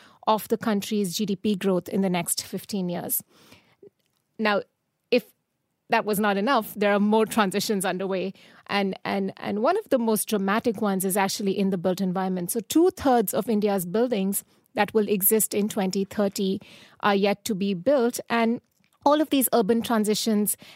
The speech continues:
and demographic changes, um, present significant challenges in themselves, and, and one that is made more complicated by the need to address their energy and, and, and climate dimensions.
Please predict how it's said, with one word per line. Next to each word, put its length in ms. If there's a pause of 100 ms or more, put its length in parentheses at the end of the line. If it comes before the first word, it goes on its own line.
and 300
demographic 600
changes, 600 (360)
um, 360 (180)
present 400
significant 560
challenges 540
in 140
themselves, 680
and, 220
and 180
one 240
that 160
is 160
made 240
more 420
complicated 880
by 140
the 140
need 260
to 160
address 480
their 380 (360)
energy 600
and, 240
and, 320
and 280
climate 400
dimensions. 1000